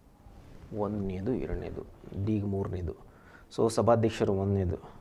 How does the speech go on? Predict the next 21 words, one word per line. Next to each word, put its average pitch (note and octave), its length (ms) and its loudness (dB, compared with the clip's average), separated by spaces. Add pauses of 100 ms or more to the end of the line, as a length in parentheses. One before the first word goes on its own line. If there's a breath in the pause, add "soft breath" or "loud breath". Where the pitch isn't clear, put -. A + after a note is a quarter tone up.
(140)
so - 0 -
three C#3 280 10
is G3 240 12
the D#3 60 8
right C#3+ 240 12
answer, G#2+ 320 6 (240)
ಮೂರನೇದಾಗುತ್ತೆ, C3+ 720 10 (720)
ಮೂರನೇದು. A#2+ 340 8 (460 loud breath)
ಅಂದ್ರೆ F#3 240 12
ಎಗ್ G3 200 12
ಮೂರನೇದು, F3 600 12 (880)
ಒಂದು G#2+ 100 -4
ನಿಮಿಷ, G#2+ 240 -2 (440)
so - 80 0
three C#3 200 8
is F#3+ 180 12
the D#3+ 120 12
right A3+ 280 10
answer. A#2+ 360 8
ಇಲ್ಲಿ - 560 2
ನೋಡ್ರಿ, B2+ 240 10